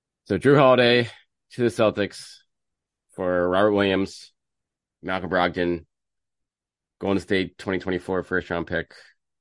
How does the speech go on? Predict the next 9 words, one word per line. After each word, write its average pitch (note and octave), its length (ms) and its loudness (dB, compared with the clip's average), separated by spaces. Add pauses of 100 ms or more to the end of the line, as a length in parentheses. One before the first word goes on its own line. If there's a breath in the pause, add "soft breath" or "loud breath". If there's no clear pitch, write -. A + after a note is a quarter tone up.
(680)
and E2 500 -6
an D#2+ 120 -10
unprotected F2 680 -6
twenty E2+ 260 -8
twenty-nine D#2 680 -6 (520)
Celtics - 380 -12
first - 260 -8
round D2 180 -8
pick. D2 320 -10